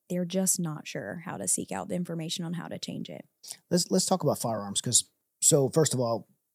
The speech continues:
Speaker 2: like we said, we, I grew up in Southern Louisiana. I was probably hunting by myself without any adult supervision by, like, seven years old. I've been around, you know, firearms my whole life. When I was fourteen, my brother was fifteen. He was, he was shot and killed. So, uh, and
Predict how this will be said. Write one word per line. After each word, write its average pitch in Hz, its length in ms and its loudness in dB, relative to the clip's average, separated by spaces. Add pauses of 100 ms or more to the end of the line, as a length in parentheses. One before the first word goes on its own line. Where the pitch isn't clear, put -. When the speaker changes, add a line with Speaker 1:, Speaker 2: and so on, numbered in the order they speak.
(140)
Speaker 2:
like 131 120 -20
we - 80 -10
said, 107 160 2
we, 104 120 -8 (100)
I 113 60 -8
grew 120 120 -4
up 107 60 -6
in 110 80 -10
Southern 110 300 -4
Louisiana. 120 500 -2 (320)
I 131 120 2
was 143 140 4
probably 175 720 8 (520)
hunting 139 400 4
by 120 160 2
myself 110 560 6
without 104 320 -4 (240)
any 113 160 0
adult 104 240 -4
supervision 98 420 -6
by, 92 80 -8
like, 87 220 -4
seven 92 200 -4
years 92 200 -12
old. 82 180 -12 (500)
I've 95 160 -2
been 107 120 0
around, 101 280 -4
you 107 100 -6
know, 92 140 -8 (280)
firearms 95 420 -6
my 101 80 -6
whole 101 180 -4
life. 95 280 -6 (320)
When 104 160 -4
I - 20 -2
was 95 160 2
fourteen, 107 540 2
my 98 100 0
brother 107 240 0
was 95 100 -2
fifteen. 107 340 -6
He 101 100 -8
was, 98 120 -4
he 117 140 -6
was 101 80 -6
shot - 220 -6
and 85 80 -14
killed. 80 260 -12 (480)
So, 104 320 0
uh, 92 240 -4 (460)
and 107 120 -4